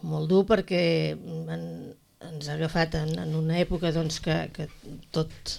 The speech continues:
tindria que estar ja en dansa i, i, i, i lògicament ens ha, ens ha frenat. Però bé, això després, doncs, les forces surten de,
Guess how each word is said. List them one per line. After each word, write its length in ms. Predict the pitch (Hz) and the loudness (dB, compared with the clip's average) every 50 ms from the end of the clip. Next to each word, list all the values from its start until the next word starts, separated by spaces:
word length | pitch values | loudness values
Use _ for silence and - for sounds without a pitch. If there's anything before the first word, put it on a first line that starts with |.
| - - - | -10 -14 -10
tindria 340 | - - 160 160 156 160 160 | -4 -2 0 2 2 2 2
que 80 | - | 2
estar 240 | 160 - - 175 160 | 0 0 0 2 2
ja 140 | 160 165 156 | 2 2 2
en 60 | 165 165 | 2 2
dansa 320 | 175 175 175 - - 196 | 2 2 2 2 4 4
i, 160 | 196 196 185 175 | 4 4 4 2
i, 260 | 170 - 185 160 160 180 - 160 156 | 2 0 -2 -2 -2 -2 -2 -4 -4
i, 20 | 151 135 - - - - - - - | -4 -6 -8 -10 -16 -20 -20 -12 -6
i 180 | - 156 156 151 | -4 -2 0 4
lògicament 640 | 160 175 180 156 175 156 180 180 180 185 185 185 196 | 6 6 6 6 6 6 6 6 6 6 6 6 4
ens 160 | 190 147 165 | 4 4 2
ha, 80 | 160 165 175 160 | 2 2 0 -2
ens 220 | 151 160 147 151 | -4 -6 -6 -6
ha 80 | 151 147 | -6 -8
frenat. 460 | 147 - 160 160 175 190 214 220 - - - - - - - - - - - - | -6 -4 -2 0 2 2 2 0 0 -6 -20 -20 -20 -20 -20 -20 -20 -14 0 6
Però 180 | 185 175 180 170 | 8 10 10 12
bé, 140 | 180 170 143 156 165 151 160 160 | 12 10 10 8 4 0 0 2
això 360 | 160 160 147 - - - 185 165 165 170 175 175 175 | 2 2 0 0 4 6 8 8 10 10 8 8 6
després, 760 | 175 165 160 - - 170 165 165 160 160 - - - - 165 | 4 2 0 2 4 6 6 6 6 4 2 -4 -8 -8 -8
doncs, 420 | 165 170 165 156 156 143 139 - - - - - - - - - _ _ _ _ _ _ - - _ _ _ _ - _ _ _ _ _ - - | -8 -6 -6 -6 -6 -8 -8 -8 -8 -8 -8 -10 -12 -14 -18 -20 _ _ _ _ _ _ -20 -20 _ _ _ _ -20 _ _ _ _ _ -20 -18
les 280 | - - 165 165 160 - | -10 -6 -6 -6 -4 -2
forces 560 | 175 160 160 - - 175 160 160 156 156 - | -2 -2 -2 -2 0 2 2 4 4 2 2
surten 480 | - - 175 160 156 - 160 160 160 151 156 156 151 147 151 139 131 - - - - - - - - - - - - - - - - - - | 2 2 0 0 2 2 2 2 2 0 -2 -2 -4 -4 -6 -8 -12 -16 -18 -20 -20 -20 -20 -20 -20 -20 -20 -20 -20 -20 -20 -20 -20 -20 -20
de, 400 | - - 165 165 160 165 165 156 | -18 -14 -8 -2 0 2 2 2